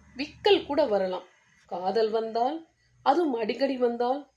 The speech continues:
நபா மகாராஜா ரிபுதாமன் சிங்குக்கு அப்படி ஒரு நோய் தான் இருந்தது. கண்கவர் பெண்களை கண்டவுடன் கடகடவென பரவும் காதல் நோய்.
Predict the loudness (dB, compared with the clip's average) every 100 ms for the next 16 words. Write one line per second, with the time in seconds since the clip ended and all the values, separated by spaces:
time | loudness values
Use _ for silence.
0 | _ _ _ _ -4 0 0 2 2 4
1 | 2 2 -2 -2 -4 -4 0 0 0 -4
2 | -6 -6 -6 -6 -6 -4 -2 -2 0 0
3 | 0 -2 0 -2 0 -4 -4 -16 _ _
4 | _ _ _ -4 -4 -2 0 0 0 0
5 | 0 0 0 -2 -4 -4 0 -2 0 -2
6 | 0 2 4 4 4 2 0 -2 -2 -2
7 | -4 -6 -8 -8 -6 -6 -4 -6 -6